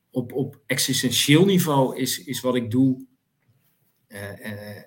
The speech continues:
eh, voor de buitenwereld inderdaad. Lo-, kantoren en locaties en dingen. En, en het ziet er mooi uit of zo. En, maar het, het is misschien wel ten diepste, eh,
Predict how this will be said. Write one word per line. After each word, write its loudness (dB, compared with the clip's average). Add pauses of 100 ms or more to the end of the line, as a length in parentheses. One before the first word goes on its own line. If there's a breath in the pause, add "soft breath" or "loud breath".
(120)
eh, -14 (100)
voor -4
de -2
buitenwereld 4
inderdaad. -6
Lo-, -12
kantoren -2
en 0
locaties 0
en 0
dingen. 4
En, -2
en -2
het -4
ziet -10
er 0
mooi 4
uit -2
of -10
zo. -2
En, -6 (680 loud breath)
maar -2
het, -16
het -16
is -2
misschien -2
wel 2
ten -2
diepste, 0
eh, -12